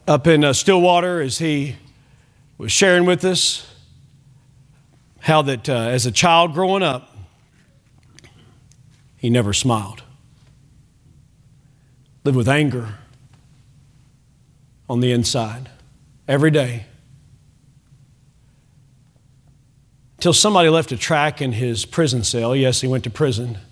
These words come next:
Spent sixteen years there.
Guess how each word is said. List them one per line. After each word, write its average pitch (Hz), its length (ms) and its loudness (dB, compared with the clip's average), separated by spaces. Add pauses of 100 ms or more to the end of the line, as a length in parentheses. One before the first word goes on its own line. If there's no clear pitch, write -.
(840)
Spent 127 240 -4
sixteen 190 500 2
years 147 280 2
there. 113 320 -6